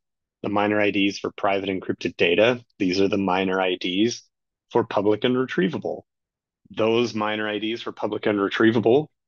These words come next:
would then perform better on Spark because they would match to that Spark protocol. So all of this is to say, we are trying to build a program that says real clients with real data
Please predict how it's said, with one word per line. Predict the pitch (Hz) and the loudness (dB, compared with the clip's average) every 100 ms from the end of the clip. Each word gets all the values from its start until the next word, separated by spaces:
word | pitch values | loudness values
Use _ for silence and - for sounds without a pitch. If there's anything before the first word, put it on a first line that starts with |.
| _ | _
would | - 104 | 0 2
then | 104 117 | 4 4
perform | 120 120 131 131 | 2 0 2 2
better | 120 123 143 | 2 0 0
on | 151 156 | -4 -8
Spark | - 117 - - _ _ _ | -4 -2 -2 -10 _ _ _
because | - 95 | -20 -12
they | 95 | -4
would | 98 110 - _ - | 0 -2 -4 _ -12
match | - 98 - - | -4 -2 -2 -4
to | 120 | 0
that | 127 - | 0 0
Spark | - 127 - | 0 0 2
protocol. | 165 151 - 92 _ _ - _ _ _ _ - - | 2 2 -6 -8 _ _ -20 _ _ _ _ -20 -8
So | - 117 107 - | 2 4 4 2
all | 123 131 | 4 6
of | 170 | 6
this | 151 147 | 2 -2
is | 131 117 | -6 -8
to | - | -8
say, | - 156 123 101 _ _ _ _ _ _ _ _ - | 2 4 4 0 _ _ _ _ _ _ _ _ -14
we | 95 110 131 | 0 4 6
are | 135 | 4
trying | 139 135 | 0 -2
to | 120 | -2
build | 127 120 | 0 2
a | |
program | 101 123 123 113 107 | 0 -2 0 -2 -2
that | 110 101 | -4 -4
says | - 113 107 98 - _ _ - | -2 2 2 0 -8 _ _ -16
real | 98 104 117 135 | -2 2 4 2
clients | 131 127 123 160 202 - - _ _ _ _ - | 0 -4 -4 -4 -8 -16 -20 _ _ _ _ -12
with | 107 92 | -10 -10
real | 98 98 117 123 131 | -8 2 6 6 4
data | 123 123 147 208 214 | 2 0 0 -2 -6